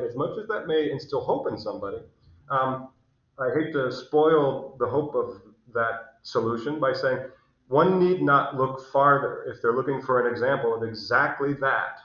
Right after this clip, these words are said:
which is a restoration of all things aesthetic, but not substantial. One need not look farther than the High Anglican Church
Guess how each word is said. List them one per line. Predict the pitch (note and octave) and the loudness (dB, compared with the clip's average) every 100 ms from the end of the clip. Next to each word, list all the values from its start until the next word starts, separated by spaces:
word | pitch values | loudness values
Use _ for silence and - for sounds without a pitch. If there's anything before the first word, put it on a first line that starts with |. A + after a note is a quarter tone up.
| _ _ | _ _
which | A#2+ A2+ | -6 -2
is | B2 B2 - - _ | -2 -2 -4 -14 _
a | A#2 | 2
restoration | A#2+ C#3+ - C#3+ C#3 C#3 | 4 4 2 2 2 0
of | B2 | 0
all | B2 C#3+ D3 | 4 4 2
things | C#3+ C#3 A#2+ - | 0 -2 -4 -8
aesthetic, | B2 - - C4 G3+ - - _ _ - | -10 -6 -2 0 0 -6 -16 _ _ 0
but | C3 B2+ | 2 2
not | B2 C3 - | 2 2 0
substantial. | A#2+ - - D3+ F#3 G#2 F#2+ - _ _ _ _ _ _ | -6 -6 -4 -2 -2 -4 -6 -10 _ _ _ _ _ _
One | A#2 C#3 C#3+ | 4 6 6
need | D3 D3 | 6 6
not | C#3 B2 | 4 2
look | B2+ - | -2 -2
farther | - D3+ F#3 A2 | 0 2 2 0
than | A2+ G#2+ | -2 -2
the | G#2+ | -2
High | - A#2 A#2+ B2+ B2+ - | -2 0 2 2 -2 -4
Anglican | B2 B2 B2 A#2 A#2+ | -2 0 0 -2 -4
Church | A#2 C#3+ E3 | 0 0 0